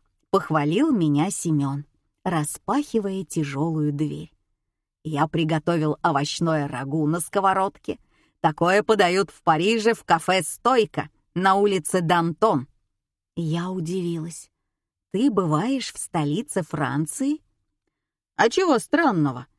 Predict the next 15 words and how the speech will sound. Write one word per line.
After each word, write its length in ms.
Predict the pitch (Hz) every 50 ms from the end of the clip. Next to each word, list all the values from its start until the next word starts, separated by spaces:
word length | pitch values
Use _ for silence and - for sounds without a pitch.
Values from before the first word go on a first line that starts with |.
| _
заморгал 580 | - 170 156 190 190 190 196 202 185 190 151 135
Собачкин. 680 | 139 - 196 185 175 160 139 143 - - - 147 156 - _ _ _ _ _ _ _ _ _ _
«Сел 200 | - 151 185 226
в 40 | -
самолет 640 | - - 220 202 165 139 127 131 143 160 202 - -
и 40 | 185
ау. 460 | 156 139 139 135 139 147 170 208 - _ _ _ _ _ _ _ _ _ _ _ _ _ _
Так 160 | - 208 -
ты 120 | - - 214
хочешь 540 | - - 240 294 - - 370 311 - -
ужинать?» 560 | 269 233 185 156 165 147 135 127 - - - _ _ _ _ _ _ _ _ _ _ _ _ _ _ _ _ _ _ _ _ _ _ _
Только 300 | - 359 349 320 - -
услышав 600 | 254 254 226 - - 247 262 240 - - 156 -
вопрос 400 | - 180 180 - - 226 226 185
Собачкина, 800 | - - - 165 156 165 233 285 294 - - - 151 143 139